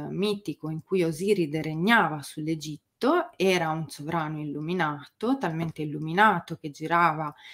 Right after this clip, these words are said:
per l'Egitto viaggiando e istruendo il popolo sull'agricoltura e sulle leggi, ma aveva questo fratello, questo Set a cui abbiamo accennato prima, che era molto invidioso, e qui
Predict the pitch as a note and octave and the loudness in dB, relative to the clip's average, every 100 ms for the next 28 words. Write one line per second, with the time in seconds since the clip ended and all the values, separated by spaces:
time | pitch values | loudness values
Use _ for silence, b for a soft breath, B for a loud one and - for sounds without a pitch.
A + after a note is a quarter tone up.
0 | B B - D#3+ D3+ D3+ D3+ A3 - D#3 | B B -10 -6 -4 -4 0 0 0 -6
1 | D3 D#3 D3+ E3+ F3+ F#3+ D#3+ D#3 - - | -4 -4 0 2 4 2 0 -2 -6 -12
2 | D3+ E3 F#3 E3 D#3 - - E3+ F#3+ E3 | -6 -2 0 0 -2 -6 -4 -2 -2 -2
3 | D#3 D3+ _ _ - D#3+ D#3+ D#3+ D#3 D#3 | -4 -4 _ _ -12 -6 -4 -4 -6 -8
4 | D3+ - F#3 E3 D3 - A3+ E4+ A#3 D#3 | -10 -2 0 0 -4 -4 2 4 4 2
5 | D#3 D#3+ D3+ G#3 C4 C4+ - b b b | -2 -4 -6 2 2 2 -10 b b b
6 | b A3+ C4 B3+ D#3 - D3 - - - | b 2 4 6 4 0 -4 -8 -12 -2
7 | G3+ G3 D3 C#3+ C#3 D#3 G3+ G#3 D3 - | -2 0 -6 -2 0 2 0 -2 -12 -10
8 | C3+ - E3+ - D3 - D#3+ D3+ D3+ - | -12 -6 -8 -8 -16 -12 -10 -10 -8 -10
9 | D3+ - E3+ F3 F2 D#3 A#3+ A#3+ F#3 D#3+ | -10 -14 -8 -6 -6 -4 -4 -2 -2 0
10 | F3 G3 G#3 B B B B - G3+ D3+ | 2 0 0 B B B B 0 4 4
11 | E3+ E3 D#3+ - E3+ E3+ E3+ E3+ D3+ D3 | 4 2 0 -2 -2 0 -2 -2 0 0
12 | D3 D3 D#3+ D#3 - A#3+ A#3+ F3+ F#3+ - | 0 -2 -4 -4 -2 -4 -2 -4 -4 -6